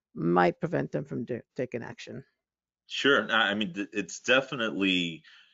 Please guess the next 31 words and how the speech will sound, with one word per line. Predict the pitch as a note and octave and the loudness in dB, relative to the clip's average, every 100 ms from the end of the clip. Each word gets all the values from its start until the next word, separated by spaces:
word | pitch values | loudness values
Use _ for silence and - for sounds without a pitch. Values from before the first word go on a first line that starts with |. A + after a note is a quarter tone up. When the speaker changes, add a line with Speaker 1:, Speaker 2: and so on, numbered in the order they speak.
| _ _ _ - | _ _ _ 2
Speaker 2:
all | G#2 G2+ | 6 6
positive. | - - F2+ F2 D2+ C2+ C2+ B1 - - | 2 0 4 4 2 -6 -10 -10 -16 -12
Uh, | E2 E2 D#2 D2 C2+ - - _ _ _ _ - | -6 -4 -2 -4 -6 -10 -20 _ _ _ _ 4
but | A2+ F#2+ - _ | 4 4 -2 _
since | - - E3+ E3+ - | -14 -2 -2 -2 -2
the | B2 | -2
challenge | - B2 A2+ A#2 A2+ G2+ F2 | -2 2 6 6 4 0 -2
is | F2 E2 - | -6 -6 -8
finding | - F#2+ F#2+ G2 F2+ | -4 2 2 2 0
the | E2 | -4
people | D#2 - F2+ D2+ D#2+ | -8 -6 -6 -4 -6
who | F2 D#2 | -6 -6
are | C#2+ - | -6 -4
doing | F#2+ A2 F2 D2 | -2 0 -2 -4
this, | C2 C2+ - - | -8 -8 -10 -10
the | - | -12
penalties | - F#2+ F#2+ F#2 F2+ F2 | -4 -2 -2 -4 -6 -6
sometimes | - F2 E2+ E2 D#2 D#2 D2+ - - - - _ _ _ | -6 -8 -6 -4 -2 -4 -8 -12 -20 -20 -20 _ _ _
are | F#2 F#2+ | 0 2
almost | G#2+ G2+ - | 4 4 2
a | E2+ | -4
moot | E2 E2+ F#2 F#2+ - - | -4 0 2 0 -4 -14
point. | - D#2 C#2 - _ | -8 -6 -6 -12 _
Um, | D#2+ D#2 D2+ D2+ | -2 0 0 -2
so | - - B2+ A2 A2 - _ _ _ | -4 0 4 2 0 -10 _ _ _
it's | - E3 - | 0 0 0
really, | A2 D#3 F#3 B2 | 0 4 6 6
really | A2+ A2 G#2+ F#2+ | 4 4 4 4
important | F2 - F#2 D2+ D#2+ D2 | 0 0 0 0 -4 -2
that | D#2+ | -2
you | E2+ | -4